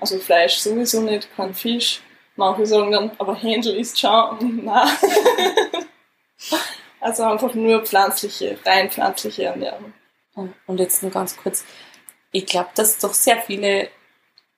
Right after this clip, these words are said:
Speaker 2: und mir ist ähnlich gegangen, sagen, wie, wie kannst du dann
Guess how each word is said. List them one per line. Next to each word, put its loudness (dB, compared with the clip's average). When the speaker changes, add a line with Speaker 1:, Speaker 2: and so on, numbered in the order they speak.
Speaker 2:
und -4
mir -4
ist 2
ähnlich -2
gegangen, 0
sagen, 0
wie, -6
wie -6
kannst 0
du -4
dann 2